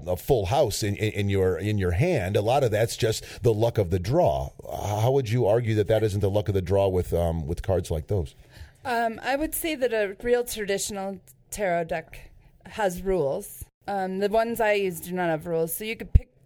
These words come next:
Speaker 2: the t-, two different cards and get the same reading, depending on your energy. So the, really, the cards for me are something pretty to look at.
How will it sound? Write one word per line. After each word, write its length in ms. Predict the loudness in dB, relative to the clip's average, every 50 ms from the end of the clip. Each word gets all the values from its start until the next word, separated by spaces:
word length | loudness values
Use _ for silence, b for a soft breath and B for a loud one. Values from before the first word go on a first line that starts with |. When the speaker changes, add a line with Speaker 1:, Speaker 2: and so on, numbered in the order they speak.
| _ -18
Speaker 2:
the 80 | -18
t-, 240 | -18 -16 -18 -20 -14 -8
two 200 | -4 -2 0 2
different 320 | 2 2 2 0 -2 -4
cards 340 | -4 -2 0 2 2 0 0
and 100 | -2 -2
get 180 | -2 -4 -4 -6
the 80 | -8
same 380 | -8 -6 -4 -4 -2 -2 -2 -2
reading, 540 | -2 -4 -4 -2 -2 -2 -2 -4 -4 -6 -10 -12 -12
depending 460 | 0 2 4 4 4 0 -6 -4 -4
on 140 | -4 -4 -4
your 160 | -4 -4 -6
energy. 640 | -6 -6 -6 -4 -4 -4 -4 -6 -8 -10 -10 -10 B B B B B
So 160 | -14 -14 -12
the, 120 | -10 -8
really, 300 | -4 -2 -2 0 -2 -2
the 100 | -2 -4
cards 500 | -6 -6 -6 -4 -2 -2 -4 -4 -8 -12
for 180 | -10 -8 -8 -6
me 440 | -6 -6 -6 -6 -6 -8 -10 -10 -14 B B B B B B B -4
are 600 | -2 0 2 2 2 2 2 2 0 -2 -4 -8 b b b b b b b b b -12
something 400 | -6 -4 -4 -2 -2 -2 0 4
pretty 280 | 4 4 4 2 -2 -4
to 120 | -4 -2
look 260 | 0 -2 -2 -2 -4
at. 300 | -8 -8 -8 -8 -10 -10